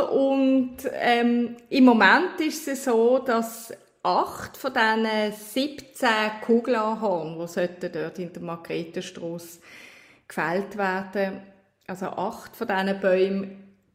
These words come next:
werden jetzt, äh, verschont doch und die werden, anstatt gefällt, werden sie ausgraben und an anderen Orten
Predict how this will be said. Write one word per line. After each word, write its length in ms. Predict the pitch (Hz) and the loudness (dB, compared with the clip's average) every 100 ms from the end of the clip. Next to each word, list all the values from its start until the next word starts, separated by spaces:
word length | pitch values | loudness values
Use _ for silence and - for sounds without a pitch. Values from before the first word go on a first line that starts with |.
| _ | _
werden 580 | 196 175 202 220 220 202 | -2 0 0 0 0 2
jetzt, 520 | 190 190 - - - | 2 0 -8 -16 -2
äh, 300 | 202 185 180 180 | 0 2 0 -4
verschont 880 | - 202 190 170 233 427 - - | -6 -2 0 2 0 0 -6 0
doch 580 | 294 359 - - - - | 2 2 0 -8 -12 -2
und 640 | 254 269 302 330 330 330 - - _ _ _ _ _ _ _ _ - | 0 2 0 -4 -6 -8 -18 -18 _ _ _ _ _ _ _ _ -6
die 180 | 233 247 | -2 0
werden, 540 | 226 214 220 214 - | 0 -2 -2 -4 -4
anstatt 520 | 190 214 226 208 202 | -2 -4 -4 -8 -10
gefällt, 520 | - 185 165 214 226 208 | -6 -2 0 -2 -6 -6
werden 280 | 190 196 | -6 -6
sie 240 | 202 202 - 247 | -6 -8 -6 -2
ausgraben 920 | 330 - - 240 233 240 247 247 - | -2 -2 -8 0 0 0 -2 -4 -4
und 240 | 220 220 | -2 -2
an 140 | 202 180 | -4 -6
anderen 540 | - 175 226 247 220 | -8 -4 -2 0 -2
Orten 680 | 208 - 185 202 202 - - | -2 -2 -2 -2 -6 -12 -20